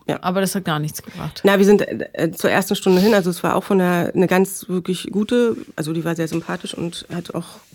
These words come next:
Speaker 1: glaub ich, gut, also hat uns gut, also wir sind rein, geweint, geweint, alle beide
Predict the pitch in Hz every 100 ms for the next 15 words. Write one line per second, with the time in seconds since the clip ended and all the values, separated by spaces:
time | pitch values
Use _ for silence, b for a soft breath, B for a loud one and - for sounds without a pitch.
0 | - - 175 165 - - 175 - - _
1 | _ b b _ 175 156 - - 160 -
2 | 160 - B B B - 165 165 175 175
3 | - - 170 190 - - - 165 165 160
4 | 160 156 180 208 220 - - 160 156 185
5 | 190 185